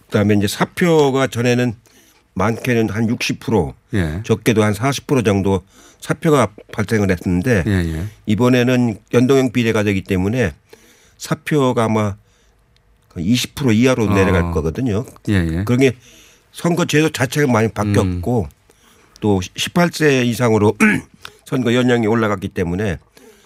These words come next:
Speaker 1: 젊은 사람들의 참여율이 좀 높아지고 그러고 나서 지금 거의 다당화됐지 않습니까?
Speaker 2: 예.
Speaker 1: 옛날엔 양당 혹은 삼 당 체제였는데 지금은 다당화됐기 때문에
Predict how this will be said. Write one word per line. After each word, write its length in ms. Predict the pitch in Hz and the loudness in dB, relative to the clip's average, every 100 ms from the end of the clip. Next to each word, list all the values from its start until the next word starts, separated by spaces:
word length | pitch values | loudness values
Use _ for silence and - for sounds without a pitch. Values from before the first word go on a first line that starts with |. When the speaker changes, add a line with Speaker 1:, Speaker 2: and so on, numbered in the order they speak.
| _ - | _ -4
Speaker 1:
젊은 360 | 110 131 139 | 0 4 4
사람들의 840 | 131 127 120 113 104 110 107 104 120 | 2 2 2 0 0 2 2 0 -2
참여율이 500 | - 147 131 101 85 | -2 -2 0 0 -2
좀 240 | 95 82 | -2 -4
높아지고 720 | 67 98 - 92 76 76 78 - _ - - - - _ _ | -2 -4 -4 -6 -6 -6 -8 -8 _ -20 -20 -20 -20 _ _
그러고 360 | - 107 110 127 | -2 2 4 4
나서 300 | 123 110 120 - | 2 2 -2 -4
지금 340 | - - 127 113 - - _ _ _ _ | -10 -2 0 0 -6 -20 _ _ _ _
거의 220 | - 110 113 | -4 0 0
다당화됐지 680 | - 117 151 175 160 147 117 | 0 2 2 2 0 0 -4
않습니까? 500 | 85 87 78 - 110 | -4 -6 -6 -2 2
Speaker 2:
예. 300 | 98 85 120 - | 2 2 -4 -8
Speaker 1:
옛날엔 540 | - 107 113 104 104 90 - _ _ _ | -4 2 2 2 0 -2 -10 _ _ _
양당 460 | 107 107 123 113 92 82 | 0 2 2 2 0 -4
혹은 200 | 113 101 | -6 -6
삼 260 | - 160 | -2 -2
당 360 | 147 139 117 113 | 0 0 -2 -4
체제였는데 760 | - 107 113 98 92 87 107 82 - _ - - _ - | -8 -2 2 2 2 2 0 -2 -6 _ -20 -20 _ -6
지금은 340 | 110 101 98 | 0 2 0
다당화됐기 680 | - 104 123 123 117 98 - 98 | 0 0 2 4 2 0 -4 -8
때문에 520 | - 87 92 104 | -6 -4 -2 -4